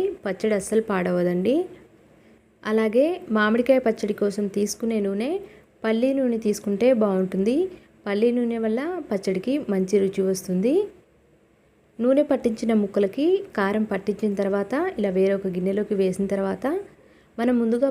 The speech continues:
పక్కకు తీసిన నూనెను కూడా ఇలా ముక్కల్లో వేసేసి అంతా కూడా చక్కగా కలిపేసేయాలి. ఇలా కలిపేసి మూడు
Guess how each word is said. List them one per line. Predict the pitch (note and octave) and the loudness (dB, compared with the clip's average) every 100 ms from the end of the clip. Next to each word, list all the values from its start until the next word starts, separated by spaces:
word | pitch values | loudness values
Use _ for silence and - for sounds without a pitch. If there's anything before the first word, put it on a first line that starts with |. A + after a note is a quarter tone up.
| C4+ | -2
పక్కకు | A3 A3 A3+ | -2 0 2
తీసిన | A3 A3 G#3 G3 | 0 0 -2 0
నూనెను | G3+ G#3+ G#3 A3 | 2 0 0 2
కూడా | B3 F#4 G4+ - - _ - | 2 2 -2 -12 -20 _ -6
ఇలా | B3 A#3 | -4 -4
ముక్కల్లో | G3+ G3 G3 F#3 | -4 0 2 2
వేసేసి | F3+ F#3 F#3 C4+ F4+ F#4 - | 0 -2 -4 0 0 -2 -2
అంతా | F#3+ G3 G#3+ | -2 -2 -4
కూడా | G3 B3 F4+ D#4+ - | -2 -4 -4 -8 -10
చక్కగా | F#3+ F3+ G#3 G#3 | -4 -2 -2 -2
కలిపేసేయాలి. | F#3 F3+ F3+ F#3+ F3+ F#3+ C#4 F#4 - - _ _ _ _ _ - | -4 -4 -2 0 0 2 2 0 -4 -20 _ _ _ _ _ -4
ఇలా | A3+ B3 A3 | 0 2 4
కలిపేసి | G#3+ A3 A3+ A3+ D4+ G4+ - - | 4 6 4 4 2 2 -2 0
మూడు | A3+ B3 | 4 6